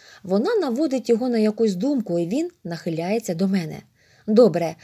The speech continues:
дам тобі по цвірінку почитати книжку, але принеси за це в подяку дядьку Юхриму чотири склянки гарбузового насіння. Міряй точно, бо я перемірятиму. У мене так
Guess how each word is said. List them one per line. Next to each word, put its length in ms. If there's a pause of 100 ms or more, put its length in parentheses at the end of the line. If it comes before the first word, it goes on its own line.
(180)
дам 300
тобі 320
по 160
цвірінку 580
почитати 540
книжку, 580 (100)
але 240
принеси 560
за 160
це 160
в 60
подяку 640 (320)
дядьку 520
Юхриму 600 (220)
чотири 360
склянки 520
гарбузового 800
насіння. 640 (240)
Міряй 360
точно, 500 (200)
бо 200
я 200
перемірятиму. 840 (360)
У 100
мене 320
так 380